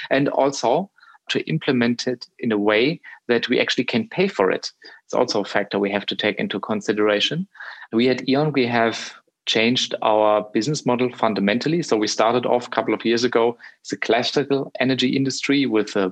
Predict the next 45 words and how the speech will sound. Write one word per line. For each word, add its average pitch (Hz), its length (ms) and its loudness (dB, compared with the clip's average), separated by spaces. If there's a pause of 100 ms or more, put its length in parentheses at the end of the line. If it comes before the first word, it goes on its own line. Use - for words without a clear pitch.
production. 120 460 -2
So 101 120 -4
we 98 120 -2
had - 220 -12
coal 117 200 2
power 104 260 2
plants 107 360 -2
and 98 140 -4
these 113 180 -2
kind 120 260 -2
of - 120 -6
things. 147 400 -2 (500)
We 117 280 2
stepped 139 400 -2
out 135 260 4
of - 180 -4
production 117 600 0
entirely. 120 840 0
So - 160 -2
we 110 160 0
have 107 200 -4
two 127 160 2
legs 131 300 0
now. 156 360 0 (360)
One 110 200 2
is - 240 -4 (200)
energy 110 420 0
distribution, 120 800 0
so 98 220 -2
the - 100 -6
grids, - 520 0
the 98 80 -4
networks. 151 600 0 (400)
And 117 100 2
on 113 140 2
the 117 100 4
other 120 220 2
hand, 113 420 0 (380)
customer 147 380 -2
solutions. 139 540 0
And 101 120 -2
the 98 60 -6
customer 104 420 -2
can 101 220 -2
be 98 220 2